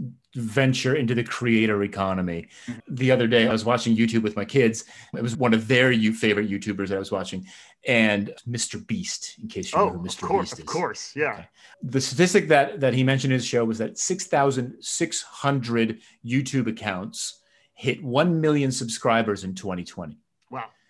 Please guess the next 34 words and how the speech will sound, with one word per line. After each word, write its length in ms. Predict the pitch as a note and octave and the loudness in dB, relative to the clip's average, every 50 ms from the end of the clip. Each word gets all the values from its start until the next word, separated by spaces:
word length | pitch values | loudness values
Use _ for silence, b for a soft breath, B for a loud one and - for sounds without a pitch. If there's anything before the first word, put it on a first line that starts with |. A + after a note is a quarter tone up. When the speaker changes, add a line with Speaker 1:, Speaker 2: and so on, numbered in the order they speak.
| _ _ _ _ _ _ _ _ _ _ _ - | _ _ _ _ _ _ _ _ _ _ _ 2
Speaker 1:
Yeah. 220 | E3 D3 A2+ - - - _ _ _ _ _ _ _ - | 2 2 2 2 -4 -16 _ _ _ _ _ _ _ 0
Almost 340 | - F#3 E3+ D3+ - - - | 2 4 4 4 2 2 0
seven 340 | - - F#3 F3 G3+ F#3+ F#3 | 2 4 4 4 4 2 0
thousand 400 | F#3+ F3 D#3 D#3 D#3+ C3+ C#3+ C#3 | 2 4 4 4 4 4 2 -2
accounts 640 | C3 C3+ C#3+ C#3+ C3 A2 F#2+ G2+ A2+ A2+ - - - _ | -2 0 0 0 0 0 0 -2 -6 -8 -10 -12 -12 _
Speaker 2:
Wow. 180 | - C3 B2+ - _ _ | -10 -8 -8 -10 _ _
Speaker 1:
hit 380 | - C3+ C#3 C3 B2+ C3 - _ - - | -4 0 0 0 0 -2 -10 _ -4 -2
a 80 | C#3+ | -2
million 440 | C#3 C#3 C3+ C#3 D3 D3 D3 D#3 D3+ | 0 0 2 2 4 4 4 2 0
subscribers, 540 | C#3+ C#3+ B2+ - - C3+ B2 A#2+ B2 A#2 B B B B | -2 -4 -4 0 2 2 2 2 0 -4 B B B B
and 80 | C3+ C#3 | -4 -2
there's 100 | C#3 B2+ | -2 0
about 220 | A#2+ C#3+ B2+ - | 2 0 0 0
twenty-five 500 | - - - F3 G3 G#3 G3+ E3 D3 C#3 | -2 -4 -2 0 2 2 4 2 2 2
thousand 340 | - C#3+ C3 B2+ B2+ C3+ A#2 | 2 2 2 2 2 0 -2
accounts 340 | A2+ A#2 B2+ A#2 A2+ A2+ A2+ | -4 -2 0 0 0 0 0
that 120 | - A#2 A2+ | -2 -6 -4
hit 100 | B2 A#2 | -6 -6
half 280 | A2 B2 B2 A#2 - | -4 -4 -4 -4 -2
a 40 | A#2 | -2
million 240 | A2+ A2+ A2 G#2 G#2 | -2 -2 -2 -2 -6
subscribers. 640 | F#2+ G#2 F#2 - - G2 F2+ F#2 D#2 D#2+ - - _ b b b | -10 -12 -14 -12 -10 -10 -10 -10 -12 -16 -20 -20 _ b b b
Speaker 2:
Mm. 180 | C3 C#3 C3+ A#2 | -8 -8 -4 0
Speaker 1:
So 300 | C3 C3+ A#2+ A2+ A2+ B B B B B - - | 2 4 4 2 0 B B B B B -12 -4
there's 320 | C3+ B2 D3 C#3 C3+ - - _ - | 0 2 4 2 2 0 -8 _ -2
endless 500 | D#3+ F#3 G3+ F#3+ F3+ G3 G3 F3 - - - | 0 2 2 2 2 2 0 0 0 -4 -2
appetite 640 | - B2 A#2 A2+ B2 A2+ - G2+ D#2+ - - - - _ - C3+ | -2 0 0 -2 -4 -8 -8 -12 -14 -14 -18 -20 -20 _ -12 -10
Speaker 2:
Mm-hmm. 260 | C3 A2+ B2 B2 A#2+ - - | -8 -8 -8 -8 -10 -6 -4
Speaker 1:
out 240 | B2+ A2+ A2 A2+ - | -2 -2 -2 -2 0
there 340 | B2 A#2 A2+ A2 A#2+ A#2+ B B B B B B _ - | 0 2 2 2 -2 -4 B B B B B B _ -12
for 100 | - D#3 | -6 0
those 300 | C3 C#3 D3+ F3 F3 F3+ | 2 4 4 4 2 0
people 500 | - - D3+ C3+ C3 B2+ B2 B2 A#2+ - D3+ | -4 -8 -8 -6 -4 -2 -2 -2 -4 -6 -4
who 340 | C3 B2+ B2+ B2 C3+ - | -4 -2 -2 -4 -4 -8